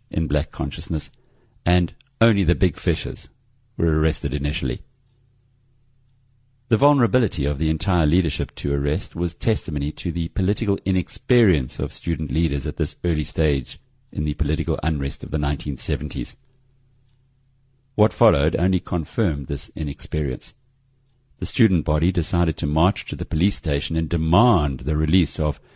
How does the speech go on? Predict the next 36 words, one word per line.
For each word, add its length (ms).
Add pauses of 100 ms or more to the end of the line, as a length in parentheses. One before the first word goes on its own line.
(240)
Nefolohodwe 760
and 160
Sidibe. 520 (1500)
Cyril, 420
as 160
chairman 520
of 180
the 220
sasso 420
branch, 420
was 160
now 400
at 200
the 80
head 280
of 120
the 80
march. 360 (1200)
Members 440
of 100
the 140
S 180
R 160
C 340
were 220
already 640
inside 420
the 100
station 480
trying 300
to 100
present 380
a 60
memorandum 800
to 200
the 220